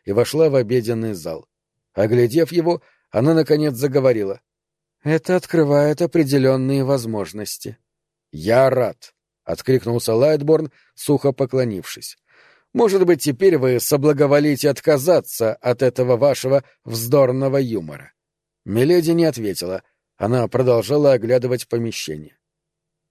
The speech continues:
"И все это?" — спросила она, остановив взгляд на Годолфине.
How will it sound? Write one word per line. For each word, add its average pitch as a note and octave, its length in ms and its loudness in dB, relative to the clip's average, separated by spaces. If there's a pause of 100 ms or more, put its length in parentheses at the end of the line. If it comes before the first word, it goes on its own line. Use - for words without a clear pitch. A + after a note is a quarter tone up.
"И B2+ 140 0
все C3 260 -2
это?" — B2+ 440 0 (340)
спросила A#2+ 640 0
она, C#3+ 240 0 (340)
остановив C#3 640 0
взгляд A2 480 -2
на B2+ 160 -2
Годолфине. B2 720 -4